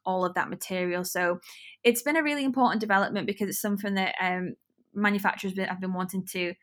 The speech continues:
to tackle, um, for a while now. And sustainability is just such an important topic in the industry. We've covered it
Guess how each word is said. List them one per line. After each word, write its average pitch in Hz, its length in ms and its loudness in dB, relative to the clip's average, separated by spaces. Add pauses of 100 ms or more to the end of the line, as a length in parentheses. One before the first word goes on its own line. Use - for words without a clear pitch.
(240)
to - 80 0
tackle, 196 580 2
um, 185 140 2
for 185 160 -2
a 180 80 4
while 220 360 6
now. 214 380 6 (300)
And 208 140 4
sustainability 233 800 4
is 208 100 2
just 196 240 -4
such - 260 -6
an 190 300 0
important 196 540 0
topic 190 360 -4
in 185 100 -4
the 185 120 -2
industry. 185 340 -4
We've 190 240 -2 (100)
covered 208 280 0
it 175 180 -2